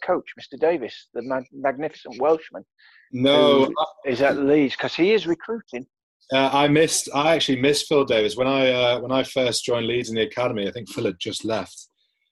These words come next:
Speaker 2: off the back of when the Power Gen Cup and what have you, and, um, and, uh,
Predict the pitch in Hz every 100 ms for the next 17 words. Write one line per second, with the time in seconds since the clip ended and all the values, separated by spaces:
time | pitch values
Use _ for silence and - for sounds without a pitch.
0 | _ - 104 98 107 - - 95 101 98
1 | - 104 101 107 98 - 107 - 98 95
2 | 98 92 98 95 98 95 95 92 _ -
3 | 50 - _ _ _ - 101 98 98 92
4 | - - 98 95